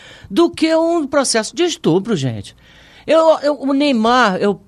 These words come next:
eu não gosto dele como pessoa, assim, eu acho que ele a-, exagera, eu acho que ele abusa, eu acho que ele faz coisas que ele não deveria fazer,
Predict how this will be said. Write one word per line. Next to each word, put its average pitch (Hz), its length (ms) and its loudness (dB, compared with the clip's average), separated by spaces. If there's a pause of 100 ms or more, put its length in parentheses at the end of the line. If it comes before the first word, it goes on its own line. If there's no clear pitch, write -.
(300)
eu 214 160 -2
não 262 160 -2
gosto 196 400 0
dele 180 420 0
como 170 240 -8
pessoa, 175 540 0
assim, 180 180 -2
eu 190 100 0
acho 208 200 -2
que 208 60 -4
ele 196 240 0
a-, 165 280 -2
exagera, 180 760 0
eu 165 80 -2
acho 180 220 -2
que 180 60 -6
ele 180 120 -4
abusa, 175 800 0 (440)
eu 185 140 0
acho 196 140 -2
que 220 60 -2
ele 220 80 0
faz 220 240 -4
coisas 262 240 -4
que - 100 -8
ele 220 120 -6
não 294 220 2
deveria 214 420 0
fazer, 170 520 -2